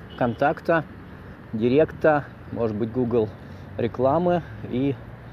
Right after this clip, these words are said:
других похожих сервисов. Ага. Так, мы, н-,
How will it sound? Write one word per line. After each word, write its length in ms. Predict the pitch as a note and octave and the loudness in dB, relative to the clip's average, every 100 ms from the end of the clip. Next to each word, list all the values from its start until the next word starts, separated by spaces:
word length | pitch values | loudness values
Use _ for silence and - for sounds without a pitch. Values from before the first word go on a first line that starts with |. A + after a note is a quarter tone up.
| - - - - - - - - - - - - | -14 -14 -12 -12 -12 -10 -10 -10 -10 -12 -12 -4
других 380 | C3+ B2+ B2+ - | 0 2 0 2
похожих 420 | A2 - G2+ G#2 | 0 2 -2 -4
сервисов. 420 | - G2+ F#2+ - - | -4 -4 -4 -10 -2
Ага. 300 | A#2 A2 F2+ - - - - - - - - | 0 0 -2 -8 -14 -14 -16 -16 -16 -16 2
Так, 240 | B2+ - - - - A2 | 4 4 -4 -18 -10 0
мы, 140 | B2+ | 2
н-, 160 | C3+ | 2